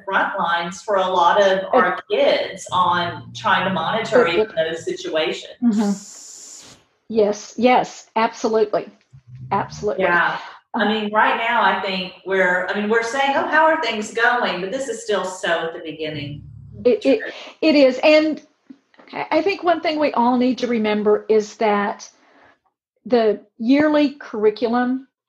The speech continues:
Speaker 2: is made up of set of standards that groups of professionals, groups of, of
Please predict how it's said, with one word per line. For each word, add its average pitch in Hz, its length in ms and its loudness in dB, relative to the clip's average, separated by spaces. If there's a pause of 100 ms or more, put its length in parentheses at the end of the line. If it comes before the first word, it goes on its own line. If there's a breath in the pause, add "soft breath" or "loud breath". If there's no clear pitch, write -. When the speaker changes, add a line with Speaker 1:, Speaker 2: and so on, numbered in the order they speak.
(500)
Speaker 2:
is 220 160 2
made 226 220 4
up 220 160 4
of 214 140 -2
set - 960 -2
of 220 160 2
standards 220 840 0
that 202 320 -2 (260)
groups 339 400 0
of - 140 0
professionals, 214 880 -2 (140)
groups 269 440 2
of, 269 400 2 (1900 soft breath)
of 240 200 0